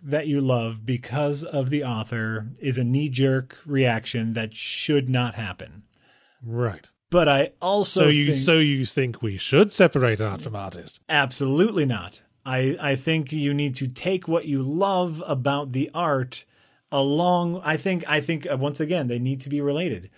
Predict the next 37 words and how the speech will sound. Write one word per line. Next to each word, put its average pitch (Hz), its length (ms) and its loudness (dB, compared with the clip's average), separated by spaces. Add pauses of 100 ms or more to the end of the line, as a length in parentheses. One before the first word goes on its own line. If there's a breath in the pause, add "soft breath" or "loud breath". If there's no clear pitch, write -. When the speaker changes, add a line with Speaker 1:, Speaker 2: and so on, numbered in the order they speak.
(380 soft breath)
Speaker 1:
Like, 131 300 0
we 156 180 2
can 170 220 -2
say, 190 360 4
like, 135 280 2
"Hey, 135 320 0 (320)
Harry 156 320 0
Potter, 160 560 -2 (500)
you 147 220 0
wrote 180 320 6
it, 214 200 2 (360)
we 151 260 2
loved 160 300 4
it, 185 240 0 (160)
that 139 180 -4
means 151 220 -2
it's 135 140 -4
all 143 380 -2
of 151 120 -2
ours 165 320 2
now, 190 400 -2 (180)
and 131 160 -2
we 143 100 4
don't 156 200 2
want 143 220 -2
you 139 120 0
part 143 300 0
of 131 80 -2
it 117 100 0
anymore." 104 340 -6 (340)
<laughs> - 40 -14
Like, 143 380 2
I 165 160 4
think 170 160 0
it's 147 160 0
okay 165 540 2 (320 loud breath)
to 139 500 4